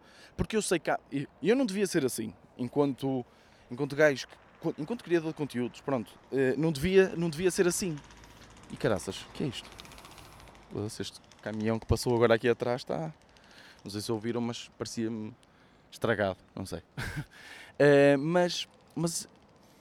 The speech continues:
que é que eu estava a dizer? Ah, eu enquanto criador de conteúdos, eu devia ter mais paciência e tentar perceber porque é que as coisas estão feitas daquela forma,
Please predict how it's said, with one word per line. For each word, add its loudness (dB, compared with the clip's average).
que -2
é -
que 4
eu 8
estava 4
a 6
dizer? 0
Ah, 6
eu 4
enquanto 0
criador 2
de -2
conteúdos, -2
eu 2
devia -2
ter 0
mais 0
paciência 0
e -4
tentar 0
perceber -2
porque -10
é -4
que -8
as -10
coisas -8
estão -8
feitas -4
daquela -2
forma, -4